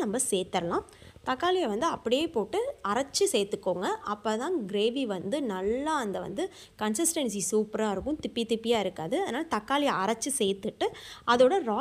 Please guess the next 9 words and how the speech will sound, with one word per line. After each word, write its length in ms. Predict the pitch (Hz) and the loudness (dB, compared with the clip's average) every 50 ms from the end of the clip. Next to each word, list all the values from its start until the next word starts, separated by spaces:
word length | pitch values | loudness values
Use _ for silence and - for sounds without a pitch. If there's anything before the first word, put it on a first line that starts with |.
| 302 - - | 0 -2 -2
ஸ்மெல் 260 | 330 311 - 214 - 208 | -2 -2 -2 -2 0 0
போகிற 200 | 202 202 202 190 185 | 0 2 2 0 -2
வரைக்கும் 320 | 170 170 170 - 392 403 269 | -2 -4 -4 -6 -2 0 2
கொஞ்சம் 300 | 214 214 208 220 226 196 | 2 2 2 0 0 0
வதக்கிக்கணும். 640 | 180 165 185 180 - - - - - 160 175 262 415 - - - - - - - - - | 0 0 -2 -2 -4 -8 -10 -8 -6 -4 -2 -2 -2 -4 -8 -16 -20 -20 -12 -6 2 6
So, 60 | 277 262 254 233 | 6 6 6 4
இப்போ 160 | - 220 294 - - - - - - - - 254 | 2 0 -2 -2 -2 -8 -18 -18 -16 -2 2 2
தக்காளி 400 | 254 254 - 370 403 415 392 339 247 208 | 2 2 4 4 6 6 6 4 2 2
வந்து 220 | 202 208 214 - | 0 0 0 0